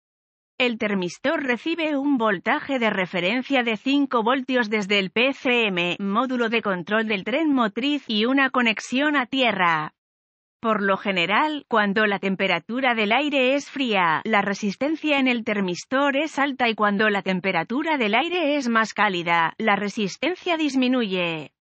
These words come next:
Este cambio en la resistencia cambia la referencia de cinco de mayo del P C M, informando así al P C M de la temperatura del aire entrante.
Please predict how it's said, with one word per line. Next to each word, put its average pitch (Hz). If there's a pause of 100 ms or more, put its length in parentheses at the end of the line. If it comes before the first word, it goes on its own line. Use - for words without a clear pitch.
(600)
Este 240
cambio 294
en 240
la 214
resistencia 214
cambia 285
la 208
referencia 202
de 208
cinco 302
de 226
mayo 269
del 214
P 302
C 240
M, 262
informando 233
así 269
al 269
P 226
C 233
M 285
de 233
la 202
temperatura 202
del 208
aire 294
entrante. 190